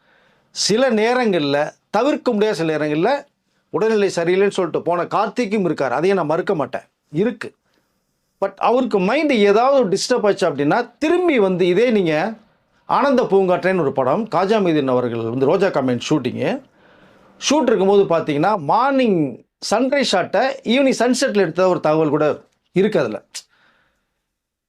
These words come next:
இரண்டாவதா பார்த்தீங்க அப்படின்னா நீங்க அவர் ஸ்பாட்டுக்கு வந்துட்டு ஷாட்டில் ஓகேன்னு வச்சுட்டா சிங்கிள் டேக் ஆர்டிஸ்ட் அவர்.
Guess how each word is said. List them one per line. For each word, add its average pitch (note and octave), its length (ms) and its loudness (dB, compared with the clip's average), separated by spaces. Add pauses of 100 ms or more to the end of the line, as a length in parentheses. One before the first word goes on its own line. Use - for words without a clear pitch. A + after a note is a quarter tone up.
(180)
இரண்டாவதா G3 580 0
பார்த்தீங்க F3+ 340 0
அப்படின்னா D3 380 -2
நீங்க E3+ 280 2
அவர் D#3 120 2
ஸ்பாட்டுக்கு F#3+ 800 0
வந்துட்டு G3+ 600 0 (600)
ஷாட்டில் C4+ 600 0
ஓகேன்னு G#3+ 680 2
வச்சுட்டா D#3+ 340 -2
சிங்கிள் B3+ 460 0
டேக் G#3 200 0
ஆர்டிஸ்ட் D3+ 420 -2
அவர். - 280 -12